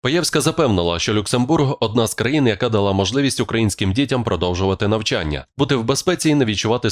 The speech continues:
страху ракетних ударів. Сьогодні росіяни намагаються примусити Україну сісти за стіл переговорів на умовах окупантів. Тому вони завдають точних ударів по теплоенергостанціях, щоб українці були без електрики, зв'язку, водопостачання,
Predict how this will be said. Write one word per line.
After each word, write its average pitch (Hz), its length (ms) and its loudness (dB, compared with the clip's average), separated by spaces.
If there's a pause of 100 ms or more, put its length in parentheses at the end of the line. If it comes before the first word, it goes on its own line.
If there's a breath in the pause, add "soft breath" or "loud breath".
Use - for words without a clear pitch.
страху 101 300 -2
ракетних 90 460 -4
ударів. 101 520 -2
Сьогодні 120 400 2
росіяни 151 360 2
намагаються 127 460 2
примусити 127 440 0
Україну 120 440 2
сісти 127 340 0
за 104 160 0
стіл 117 280 -2
переговорів 117 640 0
на 117 80 2
умовах 85 460 2
окупантів. 95 720 -2
Тому 120 220 4
вони 101 200 2
завдають 131 400 2
точних 127 400 0
ударів 135 300 0
по 117 120 -2
теплоенергостанціях, 107 1300 -2
щоб 101 180 -2
українці 135 380 0
були 101 220 2
без 104 180 0
електрики, 98 580 -2
зв'язку, 95 460 -2
водопостачання, 95 960 -2